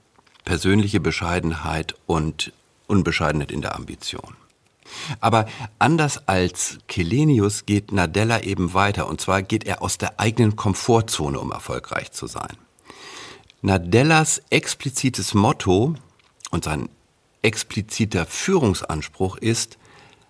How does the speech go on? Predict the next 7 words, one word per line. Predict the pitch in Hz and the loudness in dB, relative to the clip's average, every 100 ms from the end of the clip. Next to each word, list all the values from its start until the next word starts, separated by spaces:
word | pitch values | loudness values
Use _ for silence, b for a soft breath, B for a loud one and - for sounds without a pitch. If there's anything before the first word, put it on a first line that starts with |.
| b _ _ | b _ _
„Wachstum | - 80 123 - - 143 123 | -8 0 0 0 -2 2 2
im | 98 | 2
Geschäft | 82 80 - 123 - | 0 -2 0 0 -2
ist | - - - - | -8 -10 -8 -2
ohne | 101 117 117 | 2 2 2
persönliches | 98 85 90 95 98 - 85 - | 0 -2 0 2 0 -2 -8 -6
Wachstum | 90 - - 104 92 95 | -6 -6 -6 -2 0 -2